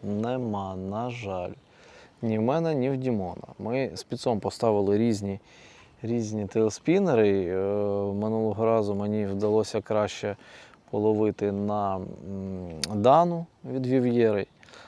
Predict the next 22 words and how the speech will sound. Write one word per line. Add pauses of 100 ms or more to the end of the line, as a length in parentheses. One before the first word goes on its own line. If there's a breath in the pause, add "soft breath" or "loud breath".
(220 loud breath)
От
Дімон
саме (160)
зараз
її
і
поставив. (640 soft breath)
І
ми
хочемо
на
контрасті
подивитись,
адже
на
контрасті (440 loud breath)
краще
зрозуміти,
який (440 loud breath)
тейлспінер (300)
краще
працює